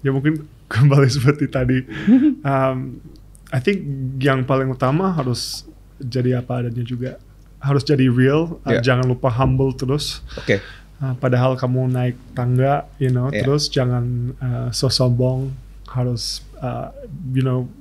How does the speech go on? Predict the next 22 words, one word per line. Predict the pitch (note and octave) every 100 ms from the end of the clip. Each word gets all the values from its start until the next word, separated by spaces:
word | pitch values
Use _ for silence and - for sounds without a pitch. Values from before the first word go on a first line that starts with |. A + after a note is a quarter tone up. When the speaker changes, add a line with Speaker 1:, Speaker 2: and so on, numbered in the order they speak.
| -
Speaker 1:
humble | - C#3+ C3+ C#3
is | B2+
really | C3 B2
good, | A#2 B2 B2 B2 - - - -
friendly, | - C#3 C3 C#3 C#3+ C#3 -
Speaker 2:
Mhm. | B2 A#2+
Speaker 1:
harus | A#2+ B2+ C3 B2 - - - -
akrab | C#3 C3 C#3+ B2
sama | B2+
semua | - B2+ B2+ B2+
orang. | B2 B2+
Speaker 2:
Iya. | A2+ - - -
Speaker 1:
Semua | - C3 B2 C3+
orang | C3 C3
yang | C3 B2+
hadap | C3 B2+
ke | B2
kamu | - B2 C#3+ C#3+
harus, | B2+ B2 - - - - - - - -
eh, | B2 B2 B2
bisa | A#2+ A#2+ A#2+ - B2+ B2+
merasakan | B2+ A#2+ C3 C3+ C3+ C3